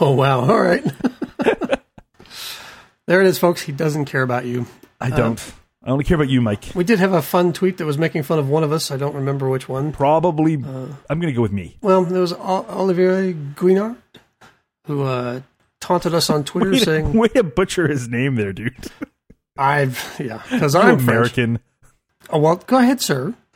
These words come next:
Speaker 1: Go
Speaker 2: No,
Speaker 1: ahead.
Speaker 2: no, I wanna, I wanna hear if you can read the, <laughs> the tweet.
Speaker 1: Um, <clears throat> anyway, he says, uh, "I'm in the bus for work and, and laughed out loud while listening to your score announcements at Puyan. I think he did, I think I did well," he says.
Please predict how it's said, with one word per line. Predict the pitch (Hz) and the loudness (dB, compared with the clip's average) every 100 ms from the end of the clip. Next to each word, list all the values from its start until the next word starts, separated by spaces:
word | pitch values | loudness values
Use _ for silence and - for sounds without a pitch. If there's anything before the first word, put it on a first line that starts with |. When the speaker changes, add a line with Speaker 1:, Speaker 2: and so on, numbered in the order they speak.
| - - | -20 0
Speaker 1:
Go | 170 | 2
Speaker 2:
No, | 587 | 2
Speaker 1:
ahead. | 277 165 | -2 0
Speaker 2:
no, | 175 - 143 | 0 0 0
I | |
wanna, | 170 156 - 147 | 0 0 0 0
I | |
wanna | 160 165 | 2 4
hear | 170 | 2
if | 147 143 156 | 2 2 2
you | 147 | 0
can | - 131 | 0 0
read | 127 131 | 0 -2
the, | 113 - | -4 -2
<laughs> | |
the | 151 151 | 0 0
tweet. | - 185 - - - - - - _ - | 0 -4 -2 -8 -10 -12 -20 -20 _ -6
Speaker 1:
Um, | - 156 156 156 180 - | 0 2 2 0 -2 0
<clears throat> | 190 226 - - 135 - _ - | 0 0 -4 -12 -12 -14 _ 2
anyway, | 262 190 139 143 220 185 - - - - - | 4 6 4 4 0 0 -10 -20 -20 -10 -4
he | 233 | 0
says, | 202 196 175 | 2 4 4
uh, | 175 165 160 | 4 2 2
"I'm | 175 202 | 2 4
in | 208 | 4
the | 160 | 4
bus | 196 196 - - - | 2 0 -6 -10 -14
for | - 165 | -6 -2
work | 220 240 - | 0 -2 -2
and, | 156 147 151 | 0 2 0
and | 240 139 143 143 | 0 0 2 2
laughed | 220 - | 2 0
out | 226 202 | 0 2
loud | 160 190 185 | 2 2 2
while | 156 | 0
listening | 165 147 170 | -2 -2 -4
to | 147 | -2
your | 151 147 | -2 -2
score | - 214 190 | 2 4 4
announcements | 156 147 156 143 | 2 -4 -4 -8
at | 135 - | -10 -4
Puyan. | 202 160 135 135 147 - - - _ _ _ _ _ | 0 2 0 -4 -16 -20 -20 -20 _ _ _ _ _
I | - | 2
think | 254 247 | 4 2
he | 208 | 0
did, | 185 220 - 220 | 2 0 2 2
I | 247 | 4
think | 226 | 4
I | 175 | 4
did | 180 | 4
well," | 190 262 214 135 | 4 4 2 0
he | 170 143 | 0 0
says. | - 139 120 - | 4 2 2 -4